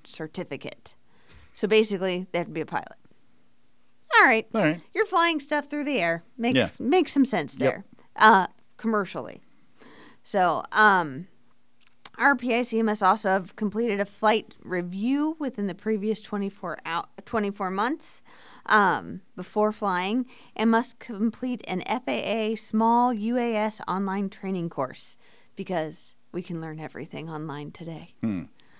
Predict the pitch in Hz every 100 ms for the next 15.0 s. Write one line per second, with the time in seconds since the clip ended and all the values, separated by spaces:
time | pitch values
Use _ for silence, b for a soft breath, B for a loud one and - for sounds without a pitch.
0 | b b b - 190 175 143 95 - 185
1 | - - - - - - b b 202 220
2 | 226 240 240 208 - 202 190 196 - 175
3 | 190 180 180 165 143 - 196 196 - 185
4 | 180 - 226 254 254 202 - 226 - 226
5 | - - 247 - - 254 233 233 233 -
6 | - - 247 294 311 302 - 185 208 240
7 | 262 269 247 - 202 190 196 196 185 175
8 | 185 214 226 247 - 175 - 170 170 -
9 | 214 269 269 - - - B B B -
10 | 190 185 - 269 262 233 220 233 160 156
11 | - 104 73 - - - - - - -
12 | - - - 117 - - - 320 - 107
13 | 214 b b b 185 285 285 - 240 -
14 | 285 240 277 277 196 185 - - -